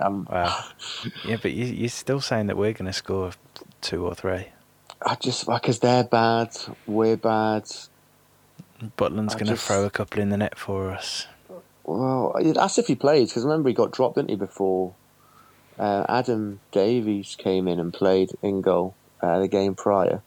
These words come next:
Speaker 1: Um, so whether or not Butland was just playing 'cause it was a cup game or whether he's actually back in the team,
Speaker 2: Mm.
Speaker 1: I, I, I don't know.
Speaker 2: I hope he is. <laughs> The form that he's in at the moment.
Speaker 1: But he's not
Speaker 2: But you
Speaker 1: doing
Speaker 2: know
Speaker 1: us
Speaker 2: he's
Speaker 1: any
Speaker 2: gonna
Speaker 1: favours, is he,
Speaker 2: probably
Speaker 1: with regards to,
Speaker 2: Well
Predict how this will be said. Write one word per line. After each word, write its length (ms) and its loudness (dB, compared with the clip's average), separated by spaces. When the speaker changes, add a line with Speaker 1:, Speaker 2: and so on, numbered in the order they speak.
Speaker 1:
Um, 360 -2
so 440 0
whether 360 2
or 40 2
not 200 2
Butland 260 2
was 120 0
just 220 0
playing 240 2
'cause 80 0
it 40 0
was 120 -6
a 40 0
cup 260 0
game 200 2
or 60 2
whether 220 2
he's 180 -2
actually 380 -2
back 300 -2
in 80 -2
the 80 -6
team, 420 -2
Speaker 2:
Mm. 260 0
Speaker 1:
I, 480 -2
I, 20 2
I 40 2
don't 180 -2
know. 400 0
Speaker 2:
I 220 2
hope 120 0
he 140 -2
is. 220 -4
<laughs> 140 4
The 80 0
form 360 -2
that 100 0
he's 140 0
in 140 0
at 80 -4
the 60 -6
moment. 400 -2
Speaker 1:
But 160 -2
he's 140 -2
not 200 4
Speaker 2:
But 80 4
you 60 6
Speaker 1:
doing 80 6
Speaker 2:
know 80 6
Speaker 1:
us 60 4
Speaker 2:
he's 80 0
Speaker 1:
any 160 4
Speaker 2:
gonna 100 -4
Speaker 1:
favours, 380 4
is 160 4
he, 40 4
Speaker 2:
probably 100 2
Speaker 1:
with 180 -2
regards 400 2
to, 180 -2
Speaker 2:
Well 240 4